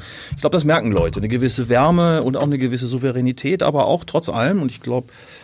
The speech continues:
ähm, man vertut sich manchmal in den Menschen. Es gibt sehr viele angenehme und ich muss immer noch sagen, auch für mich gerade auch in diesem Stadtteil, wo man immer denkt, dass die Leute ein bisschen antiquiert sind, so ein bisschen stiff und so,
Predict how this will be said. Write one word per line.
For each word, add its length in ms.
ähm, 440
man 120
vertut 360
sich 160
manchmal 400
in 80
den 100
Menschen. 280
Es 100
gibt 200
sehr 320
viele 380
angenehme 480
und 100
ich 100
muss 120
immer 160
noch 80
sagen, 320
auch 80
für 140
mich 200
gerade 260
auch 160
in 80
diesem 180
Stadtteil, 380
wo 80
man 100
immer 160
denkt, 200
dass 100
die 80
Leute 180
ein 20
bisschen 160
antiquiert 460
sind, 220
so 80
ein 40
bisschen 300
stiff 300
und 160
so, 200